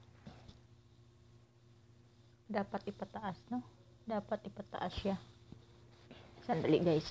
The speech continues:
ah. Dapat ipataas natin para klarong-klaro. Punta tayo guys sa Chrome. Hmm. Asaan ba Chrome?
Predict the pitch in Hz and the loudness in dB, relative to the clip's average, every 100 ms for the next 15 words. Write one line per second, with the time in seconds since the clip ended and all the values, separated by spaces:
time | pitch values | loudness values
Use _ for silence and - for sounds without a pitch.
0 | - - - - - - - - - _ | -6 -8 -10 -20 -20 -20 -20 -20 -20 _
1 | - 196 175 175 - - - - - - | -12 0 0 2 2 2 2 -4 -4 -6
2 | 165 180 156 - 139 135 160 196 202 185 | 0 4 4 2 -4 -2 0 2 2 4
3 | 208 269 - - - - - - - 185 | 2 0 -10 -20 -20 -20 -20 -20 -8 -4
4 | 190 190 202 180 160 160 170 165 - - | 0 2 4 4 4 0 -2 -4 -4 -10
5 | - - - - - - - - - - | -20 -20 -20 -20 -20 -20 -20 -20 -20 -20
6 | - - - - - - - 254 247 233 | -20 -20 -20 -20 -20 -20 -8 -2 12 12
7 | 226 208 196 190 180 156 165 170 - 170 | 12 12 12 12 10 10 8 6 6 8
8 | 170 226 330 - - - 180 185 165 143 | 10 10 8 -4 -20 -6 4 8 8 6
9 | 143 - - - - 202 - - - _ | 2 -4 -20 -12 -6 -6 -8 -20 -20 _
10 | - - - - - - - - - - | -20 -20 -20 -20 -20 -20 -20 -20 -20 -20
11 | - 196 175 175 - - - - - - | 0 2 4 2 -2 -6 -20 -20 -20 -20
12 | - - - - - - 208 - 185 190 | -20 -20 -20 -20 -20 -8 -8 -4 -2 0
13 | 180 - 185 180 - | -2 -4 -2 -2 -4